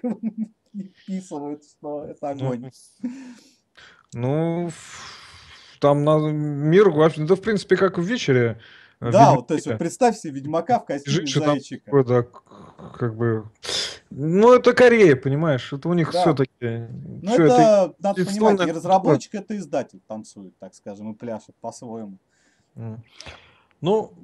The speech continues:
Speaker 2: надеюсь, нас будет слышать кто-нибудь из, э, локализаторов, они как бы эту тему. Ну, просто она, у нас с зайчиками никто не будет бегать. Это, это же не парапа, да, какая-то, где вот, где там все брони, вся ору-, все, блин, эти,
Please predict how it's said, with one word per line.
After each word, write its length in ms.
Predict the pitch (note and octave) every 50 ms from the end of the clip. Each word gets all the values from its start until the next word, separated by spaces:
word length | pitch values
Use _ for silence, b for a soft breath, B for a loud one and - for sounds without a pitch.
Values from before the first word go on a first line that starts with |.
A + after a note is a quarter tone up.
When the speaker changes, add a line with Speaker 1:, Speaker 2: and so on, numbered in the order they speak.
| - C#3
Speaker 2:
надеюсь, 500 | C#3 D3+ E3 F3+ F3 G3 F3+ D#3+ C#3+ B2+
нас 180 | D#3+ D#3 C#3+ C#3
будет 320 | C3+ D3+ E3 D#3 C#3+ B2+
слышать 340 | - D#3 F#3 G3 - E3 C3 -
кто-нибудь 420 | - C3+ B2+ B2 A#2 A#2+ A#2+ -
из, 200 | B2+ A#2 A2 A2
э, 40 | A#2+
локализаторов, 1000 | B2 A#2+ A#2+ A#2 A#2 A2+ A#2 A#2 - C3 B2+ B2 A#2+ C#3+ D#3 D3 C#3 B2 A#2 A#2+
они 220 | A#2 A2+ A2+ A2
как 200 | A2 A#2 A#2 G#2+
бы 120 | G#2+ A2+ A2
эту 240 | G#2+ G#2+ G#2+ A2
тему. 500 | G2+ - - A#2 A2 G#2+ G#2+ G#2 G#2 G#2 - _ _ _ _ _ _ -
Ну, 260 | C#3+ D#3 G3 A3+ A3
просто 360 | G3+ A#3 A3 - - A#3 A3+
она, 360 | A3+ A3 A3+ A3 G#3+ G#3 G#3
у 340 | G3+ F#3+ F3+ F#3+ - - F3
нас 180 | F#3+ F#3+ F#3+ E3
с 40 |
зайчиками 420 | F3+ G3+ F#3+ - - - E3+ E3 E3
никто 200 | E3 D#3+ F#3 F3+
не 80 | D#3 C#3+
будет 180 | C#3 C#3 C#3
бегать. 320 | C3 C3+ D3 C3 A#2+ A#2 B2+
Это, 280 | B2 - C3+ C3+ B2+ b b b b b b b b b -
это 160 | - - D3
же 120 | C3+ D3
не 100 | D3+ D3
парапа, 560 | C3+ D#3 D#3 D#3 D#3+ E3+ E3+ - - B2+ A#2+ A2 A2+
да, 200 | A2+ B2+ C3 B2
какая-то, 440 | - B2 A#2 - A#2+ A2+ A2 -
где 160 | A2+ A2 A#2+ A#2
вот, 160 | A2+ - -
где 400 | - - A#2 A#2 B2 A#2+ A#2+ A2+
там 220 | - B2 A#2+ A#2 A#2
все 220 | - - E3 D3
брони, 340 | C3 C#3+ D3+ D#3+ D#3 C#3+ B2+
вся 240 | - - D#3+ D3 C3 B2+ B2+ B2+
ору-, 160 | C3 D3 D3+
все, 380 | C3 - - - D3 C#3+ C3 B2
блин, 300 | A2+ A2+ A#2 A#2+ A#2 A#2
эти, 300 | A#2 A2+ - B2 A2+ G#2+